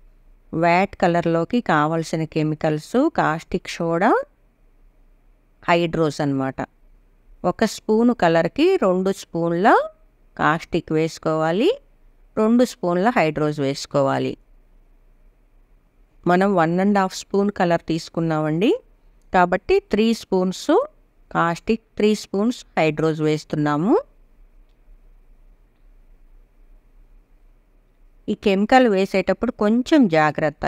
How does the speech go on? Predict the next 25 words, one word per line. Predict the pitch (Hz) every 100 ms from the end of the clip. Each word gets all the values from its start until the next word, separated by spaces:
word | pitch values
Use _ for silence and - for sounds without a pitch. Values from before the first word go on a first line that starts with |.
| 156
ఎందుకంటే | 170 180 190 190 240 247
బుసబుస | 180 165 156 165 - 202
పొంగుతూ | - 170 180 196 208
ఉంటుందన్నమాట. | 165 160 160 156 151 156 - 277 466 - _ _ _
అలానే | 190 202 226 302
హాట్ | 330 175 185 220 226
వాటర్లో | 202 185 185 175
కూడా | - 175 254 330
కొంచెం | 185 165 175 151
కెమికల్ | 156 151 151 165 156
వేసుకోవాలి | 151 151 - 151 143 147
మనం. | 147 165 311 523 _ _ _ _ _ _ _ _ - - -
కాస్టిక్, | 170 165 - 190 - 277 330
హైడ్రోస్ | 190 160 156 170 143
రెండు | 170 180 214 269
కూడా | 220 180 196
వేసుకోవాలి. | 165 165 - 151 147 156
మనకు | 165 175 185 170
వేడిగా | 185 214 240 247 262
ఉంటే | 196 196 208
నీళ్లు | 196 202 214
చూడండి | - 185 190 214 233
బుసబుస | 180 - 185 190 208 190
ఎలా | 175 190
పొంగుతుందో | 190 185 185 180 180 226